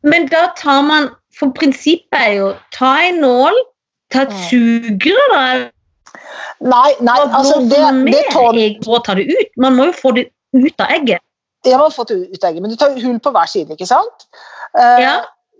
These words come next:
Speaker 2: to hull, ikke sant? Skjønner du? Nå skjønner
Speaker 1: Ja.
Speaker 2: du, skjønner, nå ser jeg at du begynner å skjønne det.
Speaker 1: Ja.
Speaker 2: Ikke sant? Det er ikke bare
Speaker 1: Ja.
Speaker 2: ett hull, det er to hull. Opp og nede. Og så, og så blåser du, og så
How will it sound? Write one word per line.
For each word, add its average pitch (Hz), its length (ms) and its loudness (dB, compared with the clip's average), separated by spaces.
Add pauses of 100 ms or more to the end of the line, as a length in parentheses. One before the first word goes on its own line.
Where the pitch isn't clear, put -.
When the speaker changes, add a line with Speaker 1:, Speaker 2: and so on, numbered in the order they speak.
(140)
Speaker 2:
to 294 180 -4
hull, 185 220 -4 (100)
ikke 202 160 -8
sant? 349 380 -2 (1040)
Skjønner 196 380 -4
du? 359 60 2 (760)
Nå 226 100 4
skjønner 202 300 0
Speaker 1:
Ja. 330 100 0
Speaker 2:
du, 196 80 -6
skjønner, 220 240 -2
nå 233 80 2
ser - 140 -2
jeg - 80 2
at - 20 -8
du 262 60 -4
begynner 208 240 0
å - 20 -10
skjønne 180 240 -2
det. 214 140 2
Speaker 1:
Ja. 240 140 0 (320)
Speaker 2:
Ikke - 120 -2
sant? 262 140 0
Det 240 80 0
er 208 80 -10
ikke 220 160 0
bare 269 120 0
Speaker 1:
Ja. 254 40 -2
Speaker 2:
ett - 180 -14
hull, 269 120 0
det - 260 -10
er 185 100 -12
to 302 200 2
hull. 196 220 -2 (360)
Opp - 160 -2
og 320 80 2
nede. 165 280 0 (340)
Og 214 80 -4
så, 285 280 -2
og 226 120 -4
så 277 200 -2 (440)
blåser 190 500 0
du, 247 180 2
og 208 100 -4
så 240 180 0